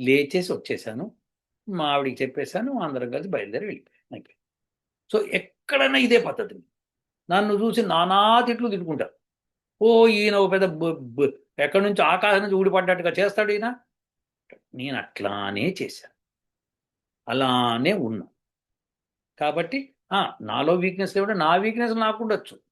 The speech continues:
కానీ ఇవైతే లేవు. నేను ఏదైతే నేను ముట్టను చేయను అనుకున్నానో అవి ముట్టను చేయను. ఏవైతే నాకు కావాలనుకో నేను చేస్తాను. కాఫీ తాగు,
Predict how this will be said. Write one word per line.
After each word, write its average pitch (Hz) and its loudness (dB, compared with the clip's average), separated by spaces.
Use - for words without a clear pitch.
కానీ 185 0
ఇవైతే 233 4
లేవు. 90 -4
నేను 175 -2
ఏదైతే 208 2
నేను 202 -4
ముట్టను 196 -2
చేయను 190 2
అనుకున్నానో 180 -2
అవి 226 -2
ముట్టను 165 -4
చేయను. - -20
ఏవైతే 240 4
నాకు 233 2
కావాలనుకో 214 4
నేను 302 0
చేస్తాను. - -10
కాఫీ 110 -8
తాగు, - -20